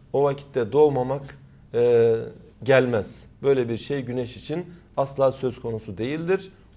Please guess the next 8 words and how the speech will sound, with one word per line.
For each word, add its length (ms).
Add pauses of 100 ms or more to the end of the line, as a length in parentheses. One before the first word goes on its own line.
O, 280 (560)
e, 380 (520)
tümüyle 580 (260)
verilen 420
emirleri 640 (260)
yerine 300
getirecek 520
şekilde 580